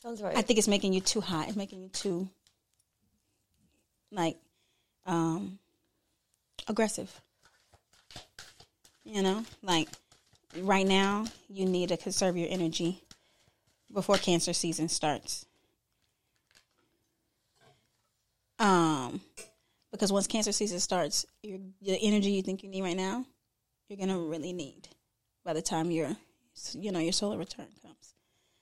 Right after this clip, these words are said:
Speaker 2: So, um, eat cool foods, like, cool yourself down, and, like, even do some research of, like, what's feminine herbs, what's feminine, you know, everything.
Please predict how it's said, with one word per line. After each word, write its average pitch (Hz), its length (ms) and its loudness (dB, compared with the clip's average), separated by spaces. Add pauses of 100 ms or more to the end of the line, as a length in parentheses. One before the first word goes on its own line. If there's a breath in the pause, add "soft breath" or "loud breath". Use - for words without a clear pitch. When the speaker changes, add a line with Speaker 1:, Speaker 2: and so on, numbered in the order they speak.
(280)
Speaker 2:
So, 180 560 0 (140)
um, 175 520 -2 (220)
eat 214 300 -16
cool 226 340 -8
foods, 220 720 -10
like, 202 200 -4
cool 214 320 -12
yourself 214 540 -10
down, 208 360 -6 (360 loud breath)
and, 185 200 2
like, 185 120 -2
even 226 520 4
do 208 140 2
some 196 180 4
research 190 360 4
of, 165 180 0
like, 151 200 2
what's 185 360 2
feminine 196 560 2
herbs, 170 380 -2
what's 214 220 -2
feminine, 214 560 2 (640 loud breath)
you 214 180 2
know, 190 300 4 (760)
everything. 185 600 0